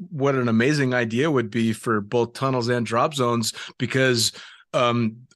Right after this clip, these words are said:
our generation, your generation is a little bit younger than mine, but our generation of skydivers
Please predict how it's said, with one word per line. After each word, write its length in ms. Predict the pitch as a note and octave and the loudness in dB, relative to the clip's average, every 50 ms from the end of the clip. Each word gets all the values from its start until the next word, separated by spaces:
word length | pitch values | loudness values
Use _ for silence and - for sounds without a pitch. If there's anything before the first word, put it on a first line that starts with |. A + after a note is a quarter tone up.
| - | -2
our 160 | C#3 C3 C3+ | 2 2 2
generation, 880 | C3+ G#2 C#3+ D3 C#3+ C3+ C3 C3 C#3+ D3 - - B2+ B2 A#2+ A#2+ A#2+ B2 | 2 2 2 2 4 4 4 4 4 2 2 0 2 2 2 2 0 0
your 220 | B2 C3+ D3+ D3+ | 0 2 2 2
generation 480 | B2 C#3+ C#3 C3 B2+ B2 B2 A#2+ B2+ B2 | 2 2 4 4 4 4 4 2 0 0
is 80 | A2 | 0
a 40 | B2+ | 2
little 120 | C3 C3 | 2 2
bit 120 | A#2 B2 A#2 | 2 0 0
younger 240 | A#2+ B2+ C3 B2 A#2 | 0 0 0 0 0
than 80 | A2+ | 0
mine, 280 | A#2+ C#3 D3 C#3+ C3+ A#2 | 2 2 2 2 2 2
but 80 | A#2+ | 2
our 100 | A#2+ B2+ | 2 2
generation 500 | C3 A#2 C3 B2+ C3 C3 C3+ C3 - C3+ | 2 2 0 2 2 2 2 2 0 -2
of 60 | A2+ F#2+ | -2 -2
skydivers 640 | - - - B2 C3 D3 C#3+ C3+ B2+ B2 A#2+ A#2 | -2 0 0 0 2 2 2 2 2 2 0 0